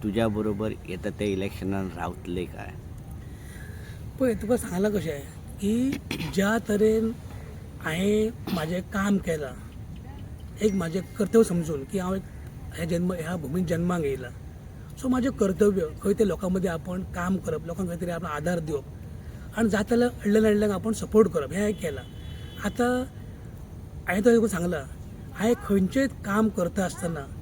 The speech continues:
Speaker 2: निवडणूक किंवा इले-, इलेक्शन एजंट म्हणून काम करूंक ना. पूण लोकांक खरें दिसता की बाबा ही खंय तरी एक बरी व्यक्ती आसा, ताका तर आमी सपोर्ट करचो, जाल्यार म्हाका नक्कीच खात्री आहा लोक तेचेर विचार करून म्हाका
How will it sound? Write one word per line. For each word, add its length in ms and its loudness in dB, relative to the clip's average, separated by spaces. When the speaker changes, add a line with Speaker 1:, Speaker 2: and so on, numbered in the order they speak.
Speaker 2:
निवडणूक 640 10
किंवा 180 2
इले-, 220 -8
इलेक्शन 220 6
एजंट 180 4
म्हणून 180 4
काम 220 2
करूंक 280 0
ना. 120 -4
पूण 140 -2
लोकांक 260 2
खरें 140 4
दिसता 320 6
की 280 -2
बाबा 200 4
ही 100 4
खंय 220 2
तरी 60 4
एक 120 2
बरी 180 4
व्यक्ती 300 2
आसा, 300 -2
ताका 160 2
तर 40 6
आमी 120 6
सपोर्ट 320 4
करचो, 260 4
जाल्यार 140 0
म्हाका 220 2
नक्कीच 420 2
खात्री 320 -4
आहा 140 -10
लोक 320 6
तेचेर 180 4
विचार 320 2
करून 280 2
म्हाका 360 -2